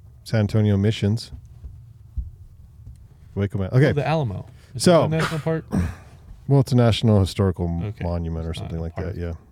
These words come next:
Speaker 1: I don't, yeah, I don't really know how they do that. All right.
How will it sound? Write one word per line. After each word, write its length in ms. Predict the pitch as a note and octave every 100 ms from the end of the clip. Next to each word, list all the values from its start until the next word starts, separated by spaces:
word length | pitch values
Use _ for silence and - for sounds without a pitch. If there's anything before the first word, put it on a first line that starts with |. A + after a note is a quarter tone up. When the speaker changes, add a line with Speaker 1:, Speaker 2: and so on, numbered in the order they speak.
| -
Speaker 1:
I 80 | A2+
don't, 160 | C3 - _ -
yeah, 380 | G#2 G2+ G2 G2
I 40 |
don't 180 | A2 - _
really 140 | G2
know 120 | F2+ F2
how 60 |
they 80 | F2
do 140 | F2
that. 120 | F2 -
All 80 |
right. 140 | G#2